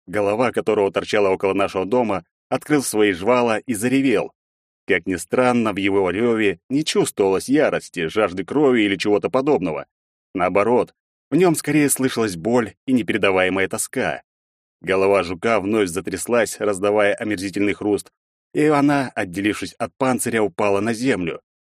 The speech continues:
а из тела, так и оставшегося под землёй, на поверхность хлынул поток ползунов. Тут были и обычные особи, и раздувшиеся, словно бочки на ножках, и экземпляры, вдвое превышающие размерами остальных. Их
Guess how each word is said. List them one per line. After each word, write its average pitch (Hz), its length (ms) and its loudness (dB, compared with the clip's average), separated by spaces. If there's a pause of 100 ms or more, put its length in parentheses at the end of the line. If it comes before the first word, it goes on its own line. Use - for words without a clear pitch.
(220)
а 80 100 0
из 85 200 -2
тела, 120 500 2 (100)
так 139 240 -2
и - 20 4
оставшегося 95 680 -2
под 87 160 -6
землёй, 104 420 -2 (280)
на 151 120 0
поверхность 135 520 0
хлынул 98 380 2
поток 92 380 -2
ползунов. 110 640 0 (580)
Тут - 180 2
были 107 240 2
и 90 180 4
обычные 131 500 0
особи, 110 560 -2
и 113 80 0
раздувшиеся, 113 880 0
словно 117 340 2
бочки 104 360 -2
на 107 120 0
ножках, 107 440 0 (320)
и 180 120 6
экземпляры, 131 600 2
вдвое 101 340 2
превышающие 98 680 0
размерами 101 500 0
остальных. - 720 -2 (600)
Их 92 180 -2